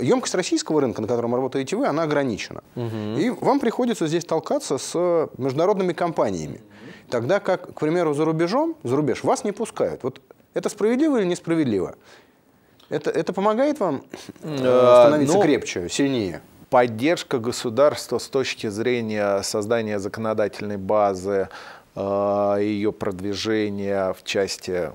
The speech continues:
Speaker 2: ну, как бы, продаж помогает. Не скрою, я очень надеюсь, что с следующего года с принятием нового федерального закона это еще больше будет помогать.
Speaker 1: Федерального закона?
Speaker 2: Э, подписанный Дмитрием Анатольевичем,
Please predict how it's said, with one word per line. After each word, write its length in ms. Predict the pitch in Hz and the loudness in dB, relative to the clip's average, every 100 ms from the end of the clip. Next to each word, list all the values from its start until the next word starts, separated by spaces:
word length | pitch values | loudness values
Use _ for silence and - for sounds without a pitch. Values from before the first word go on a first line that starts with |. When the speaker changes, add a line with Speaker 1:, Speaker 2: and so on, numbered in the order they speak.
| - | -14
Speaker 2:
ну, 180 | - 92 | -16 -14
как 160 | 87 - | -14 -16
бы, 80 | - - | -18 -10
продаж 600 | - 110 110 90 - - _ _ | -2 -2 0 -2 -4 -12 _ _
помогает. 640 | - 101 92 85 110 165 - _ | -8 -6 -4 -4 -4 -6 -12 _
Не 100 | 110 107 | -12 -10
скрою, 300 | - 143 131 | -2 0 2
я 100 | 113 | 0
очень 240 | 110 - | -2 -4
надеюсь, 280 | 110 107 101 | -4 -2 -4
что 160 | - | -6
с 80 | 98 - 117 | -8 -2 -2
следующего 560 | - 120 110 107 - | -2 -4 -4 -4 -6
года 240 | 104 104 95 | -4 -6 -6
с 40 | |
принятием 540 | - 110 107 101 - 104 | -6 -6 -4 -6 -8 -8
нового 240 | 107 98 | -6 -6
федерального 540 | - 104 107 104 98 | -8 -2 -2 -2 -4
закона 340 | 95 101 - 95 | -4 -4 -6 -8
это 160 | 95 98 | -8 -8
еще 220 | - 104 | -6 -6
больше 400 | 90 104 107 156 | -2 -2 0 -2
будет 260 | 151 202 | -2 -4
помогать. 500 | - 180 185 180 190 185 - - - | -4 -2 0 2 0 -2 -14 -10 -4
Speaker 1:
Федерального 400 | 120 117 107 98 | -2 -2 -2 -2
закона? 440 | 92 - 156 202 208 _ _ - | -4 -4 -4 -6 -10 _ _ -4
Speaker 2:
Э, 220 | 110 104 | 0 0
подписанный 840 | - 127 117 - 123 113 107 107 104 | -2 -6 -8 -8 -8 -6 -4 -4 -4
Дмитрием 440 | 104 101 - 95 | -6 -10 -10 -10
Анатольевичем, 520 | 95 - 151 - 208 | -8 -6 -6 -6 -8